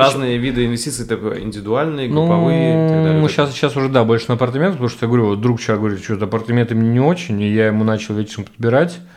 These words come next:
Speaker 2: Ну, в итоге он как бы, мы взяли апартаменты, но в итоге я ему начал вечером подбирать, и там реально просто на квартирах, ну, там десять годовых, ну, вот вообще не
Speaker 1: А
Speaker 2: интересно.
Speaker 1: знаешь чуваков ательеры?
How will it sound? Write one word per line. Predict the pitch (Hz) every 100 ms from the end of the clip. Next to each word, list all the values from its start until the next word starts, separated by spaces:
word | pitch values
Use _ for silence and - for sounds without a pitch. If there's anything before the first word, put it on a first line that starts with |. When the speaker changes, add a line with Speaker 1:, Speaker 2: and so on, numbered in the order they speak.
| -
Speaker 2:
Ну, | 117
в |
итоге | 107 107
он | 101
как | 95 98
бы, | 101 98
мы | 104 104
взяли | 101 151 180
апартаменты, | 117 110 110 101 90 85 - - -
но | - 107
в |
итоге | 113 113
я |
ему | 113 113
начал | 113 113
вечером | 110 107 110
подбирать, | 110 113 123 160 170 - - -
и | -
там | 104 101
реально | 117 123 107
просто | 113 110 113
на | 107
квартирах, | 110 104 - 151 123 -
ну, | 123
там | 107 104
десять | 110 127 123 110
годовых, | 107 104 101 92
ну, | 123
вот | 120
вообще | 113 - 95
не |
Speaker 1:
А | 85
Speaker 2:
интересно. | 85 104
Speaker 1:
знаешь | 107 156
чуваков | - 113 117 90
ательеры? | 95 101 98 87